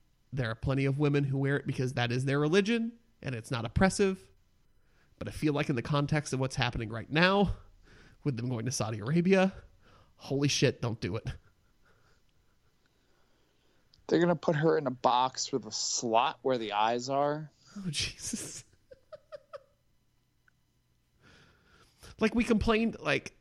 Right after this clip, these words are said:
Speaker 1: there were complaints about the video that played last time that had Sasha standing there in it.
Speaker 2: Hmm.
Speaker 1: How the hell are, I, I'm interested. And you know who else is gonna be there?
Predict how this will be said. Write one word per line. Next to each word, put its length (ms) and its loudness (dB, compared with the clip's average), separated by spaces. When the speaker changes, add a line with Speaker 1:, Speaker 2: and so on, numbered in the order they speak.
Speaker 1:
there 160 2
were 80 6
complaints 480 2
about 240 2
the 100 6
video 460 4
that 180 0
played 240 4
last 280 2
time 220 4
that 100 2
had 240 2
Sasha 360 2
standing 420 2
there 180 4
in 80 6
it. 120 4
Speaker 2:
Hmm. 300 -6
Speaker 1:
How 260 0
the 80 2
hell 220 2
are, 180 -6
I, 140 0
I'm 160 0
interested. 560 -4
And 100 4
you 80 4
know 60 4
who 160 10
else 220 4
is 100 -2
gonna 180 0
be 160 -6
there? 300 -2